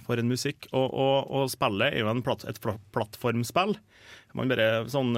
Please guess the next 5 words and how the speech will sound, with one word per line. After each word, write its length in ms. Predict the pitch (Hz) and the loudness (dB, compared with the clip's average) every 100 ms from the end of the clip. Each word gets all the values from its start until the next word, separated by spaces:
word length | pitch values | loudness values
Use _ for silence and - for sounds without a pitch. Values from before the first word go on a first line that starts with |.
| 113 | -2
to 220 | - 139 | -2 0
D, 80 | 110 120 123 127 123 | 0 2 2 0 0
to 160 | 135 120 | -2 0
D 80 | 110 117 117 117 | 2 2 0 -2
sidescroller-spill. 960 | 117 123 95 - 104 101 104 107 160 185 | -2 -2 -2 -2 0 0 -2 -2 -2 -2